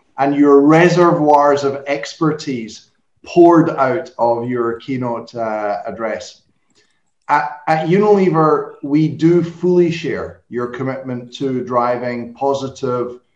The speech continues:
social and environmental change, and it's needed now more than ever.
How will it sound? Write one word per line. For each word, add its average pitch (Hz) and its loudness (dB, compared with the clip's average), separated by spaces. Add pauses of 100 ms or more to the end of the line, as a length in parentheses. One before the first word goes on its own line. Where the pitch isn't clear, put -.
(160)
social 135 -2
and 127 -6
environmental 123 -2
change, 131 -8
and 135 -2
it's 139 -8
needed 156 4
now 135 -2 (340)
more 135 4
than 127 -4
ever. 113 -8